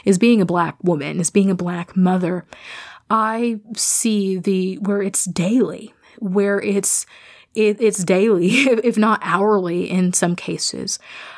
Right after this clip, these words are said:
I find myself looking at, you know, I find myself when my kids watch cartoons, looking at who, who's represented and how they're represented. And there's some things that, that I don't allow my kids to watch because I don't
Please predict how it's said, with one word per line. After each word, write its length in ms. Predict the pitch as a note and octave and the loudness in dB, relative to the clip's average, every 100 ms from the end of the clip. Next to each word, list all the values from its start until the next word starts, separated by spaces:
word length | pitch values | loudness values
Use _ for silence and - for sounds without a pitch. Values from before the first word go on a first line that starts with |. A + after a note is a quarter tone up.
| - | -4
I 120 | A3 | -2
find 300 | A3 C4 C#4 | 0 2 2
myself 800 | C4 A3 - - F#3+ F#3 F#3 - - _ | 2 0 0 0 2 2 0 -6 -20 _
looking 680 | G3+ G3+ G#3 G#3+ G3 F#3+ F#3+ | -2 0 2 0 0 0 -4
at, 480 | - F#3 F#3 - G#3 | -2 -2 -2 -4 0
you 120 | A3 | 2
know, 40 | |
I 40 | G#3 | 4
find 160 | A#3+ | 4
myself 240 | A#3+ A3+ G#3+ | 4 2 0
when 100 | G3+ | -2
my 120 | F#3+ | -2
kids 380 | - G3 F#3+ - | 0 0 0 0
watch 260 | F#3 - | -2 -2
cartoons, 720 | - F#3 - F3+ F3+ G3 - - _ | -4 -4 -2 -4 -4 -4 -6 -8 _
looking 380 | A3+ B3+ B3+ A#3 | 0 2 4 4
at 260 | F#3 F3+ - G#3+ - - | 2 0 -4 -12 -14 -12
who, 280 | - A#3+ A#3+ | -2 2 2
who's 300 | G#3+ B3 G#3+ | 4 2 4
represented 640 | G#3 F#3 F#3+ F3 E3+ C3 | 4 4 2 2 -2 -4
and 100 | F3+ | -6
how 240 | - F#3+ F3+ | -2 0 0
they're 140 | F3 | 0
represented. 720 | E3+ F3+ - F#3 - A#3+ B3 - | -2 -4 -4 -4 -4 -6 -12 -4
And 120 | E4+ | 0
there's 140 | F4 F4+ | 2 2
some 180 | E4 D#4+ | 2 2
things 320 | D4 C#4+ - | 0 0 0
that, 260 | A#3+ A#3 | -2 -2
that 120 | A#3+ A3+ | 0 0
I 140 | A3 | 0
don't 300 | A3+ A3+ A3 | 0 -2 -2
allow 200 | G#3+ G#3+ | -2 0
my 140 | G#3 G#3 | 0 0
kids 340 | G#3+ G3+ - | 0 0 -2
to 120 | - | -2
watch 480 | G3+ G3+ - - - | 0 2 0 -2 -4
because 260 | G#3 G3+ G3 | -2 -2 -2
I 100 | F#3+ | 0
don't 280 | F#3 F#3+ | 0 -2